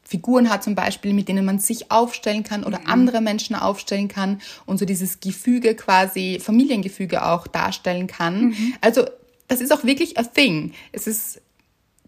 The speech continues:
Speaker 1: das ist etwas. Und,
Speaker 2: Spannend.
Speaker 1: ähm, genau, total spannend nämlich in erster Linie. Und man denkt ja davor meistens nicht darüber nach. Und wenn man diese Frage eben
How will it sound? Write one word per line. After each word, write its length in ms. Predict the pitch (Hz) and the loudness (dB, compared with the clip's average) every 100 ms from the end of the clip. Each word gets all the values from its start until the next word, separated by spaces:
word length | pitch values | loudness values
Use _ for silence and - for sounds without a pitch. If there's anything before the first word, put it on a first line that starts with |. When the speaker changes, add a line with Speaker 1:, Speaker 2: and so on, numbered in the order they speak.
| _ - | _ 0
Speaker 1:
das 140 | 247 | 2
ist 180 | 370 381 | 2 4
etwas. 460 | 170 170 165 190 185 | 2 2 -2 -2 4
Und, 200 | 233 302 | 2 4
Speaker 2:
Spannend. 300 | 220 226 226 | 4 4 2
Speaker 1:
ähm, 160 | 233 _ _ _ _ _ - | 0 _ _ _ _ _ 2
genau, 360 | 262 262 180 - | 6 6 6 2
total 460 | - 220 - 247 262 | -4 -4 2 2 2
spannend 580 | - 240 208 156 151 151 | -2 0 0 0 -4 -8
nämlich 380 | 156 - - - | -10 -10 -16 -16
in 100 | 180 | -10
erster 300 | 156 160 - | -8 -8 -10
Linie. 360 | 147 156 156 160 - - 214 | -10 -8 -6 -8 -10 -14 -6
Und 260 | - 226 - _ _ _ - | 0 0 -2 _ _ _ -2
man 160 | 214 214 | 0 4
denkt 280 | 254 277 | 4 4
ja 60 | 233 | 2
davor 580 | 226 226 - 214 240 226 | 2 -4 0 4 4 4
meistens 340 | 220 - 240 | 0 0 0
nicht 160 | 240 226 | 0 0
darüber 260 | 208 208 | -2 2
nach. 440 | 196 196 220 311 - | 4 4 4 2 2
Und 140 | 226 | 0
wenn 120 | 196 | 2
man 100 | 196 | 2
diese 200 | 190 180 | 0 -4
Frage 500 | 196 - - - 370 | -8 -6 0 0 0
eben 640 | 269 202 190 196 190 185 | -2 -2 -2 0 0 -4